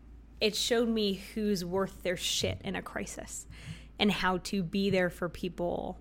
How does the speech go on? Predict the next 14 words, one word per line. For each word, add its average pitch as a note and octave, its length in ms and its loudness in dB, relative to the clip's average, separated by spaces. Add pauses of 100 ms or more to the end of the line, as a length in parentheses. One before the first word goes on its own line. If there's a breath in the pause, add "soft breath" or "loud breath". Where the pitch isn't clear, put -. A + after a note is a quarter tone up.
(760 loud breath)
without F3+ 960 0 (240)
asking G#3 380 4
for A3 100 0
anything A3+ 280 4
in A#3 60 2
return, A3 540 0
without F3 400 -2
asking F3+ 920 -2
for F3 1000 2 (1300)
gratitude. G3 600 4 (640 loud breath)
Nothing. G3+ 280 4
They G3 100 6
wanted G#3+ 300 4
nothing. - 380 -4